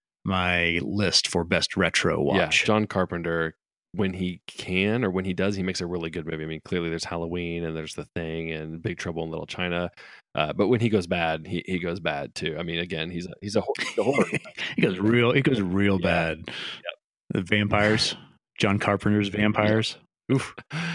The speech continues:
Speaker 2: Yeah. So,
Speaker 1: What about
Speaker 2: um,
Speaker 1: you?
Speaker 2: I don't have a retro, but the best rewatch for me, um, I'd only seen this movie maybe once ever, maybe,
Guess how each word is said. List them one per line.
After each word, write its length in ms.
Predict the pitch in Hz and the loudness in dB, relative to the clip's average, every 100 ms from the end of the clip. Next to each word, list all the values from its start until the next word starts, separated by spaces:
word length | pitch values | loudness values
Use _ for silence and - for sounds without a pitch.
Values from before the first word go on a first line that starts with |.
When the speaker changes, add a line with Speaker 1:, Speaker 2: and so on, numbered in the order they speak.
| 160 135 - | -6 -10 0
Speaker 2:
Yeah. 320 | 92 85 85 | 0 2 -2
So, 160 | - - 208 _ _ _ - | -4 -6 -8 _ _ _ 2
Speaker 1:
What 120 | 113 | 6
about 140 | 117 117 | 8 8
Speaker 2:
um, 60 | |
Speaker 1:
you? 160 | 117 107 | 6 4
Speaker 2:
I 80 | 110 | 4
don't 140 | 170 117 | 4 2
have 100 | 110 | 2
a 60 | |
retro, 420 | 98 98 127 127 | 2 2 2 0
but 340 | 113 95 90 - | 0 0 0 -2
the 100 | 95 | -4
best 240 | 104 104 | -2 0
rewatch 300 | 98 95 90 | 0 0 -2
for 100 | - | -4
me, 240 | 87 87 92 | -4 -2 -2
um, 320 | 90 80 80 - | -4 -6 -8 -6
I'd 140 | 92 | -2
only 260 | 101 101 90 | 2 2 0
seen 220 | - 90 | -2 -4
this 100 | 87 | -2
movie 240 | 90 87 80 76 - | -4 -4 -6 -8 -6
maybe 240 | 104 220 | -2 0
once 600 | 131 - 85 175 - - - _ _ - | -2 -4 -6 -6 -6 -8 -10 _ _ -2
ever, 440 | 131 160 156 135 | 0 2 0 0
maybe, 300 | 120 196 113 | 0 0 0